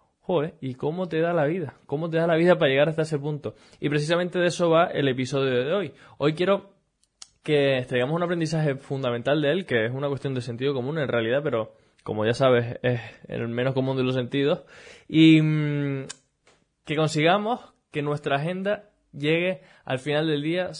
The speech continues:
y que nos mantenga sanos y salvos y que no perdamos el pelo por el camino, como me gusta decir a mí que me está pasando, ¿no? Bueno, eh, Borja tiene una historia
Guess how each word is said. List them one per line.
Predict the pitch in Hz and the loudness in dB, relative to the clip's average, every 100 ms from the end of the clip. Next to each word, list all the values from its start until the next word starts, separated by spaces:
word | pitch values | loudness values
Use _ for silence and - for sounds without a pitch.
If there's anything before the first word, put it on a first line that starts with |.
| - - | -18 -12
y | 156 | -8
que | 139 | -4
nos | 135 131 | -6 -6
mantenga | 139 131 131 143 127 | -6 -6 -4 -4 0
sanos | 147 151 143 | 0 0 0
y | |
salvos | 123 139 156 165 160 | -2 -2 -2 -4 -6
y | |
que | 131 | -4
no | 127 | -2
perdamos | 131 127 135 135 | 0 0 -2 -2
el | 113 | -4
pelo | - 143 147 | -2 -2 0
por | 131 | 2
el | 120 | 0
camino, | 120 113 120 151 - - - | -2 -4 -4 -8 -12 -20 -12
como | - 120 | -4 -2
me | 113 | -2
gusta | 123 | 0
decir | 127 127 | -2 -2
a | 120 | -2
mí | 120 | -2
que | |
me | 117 | -4
está | 123 | -4
pasando, | 113 110 104 107 | -6 -8 -10 -10
¿no? | 98 - _ - - - | -12 -16 _ -20 -20 -4
Bueno, | 170 151 110 - - | 0 0 -2 -8 -4
eh, | 139 139 135 135 131 127 - | 0 2 4 2 2 -2 -6
Borja | - 151 180 196 208 202 - - - - _ _ | -4 0 2 4 4 2 -4 -16 -16 -20 _ _
tiene | 143 | -2
una | 139 | 0
historia | 139 127 127 120 120 117 113 113 - | 0 2 4 4 4 0 -2 -6 -10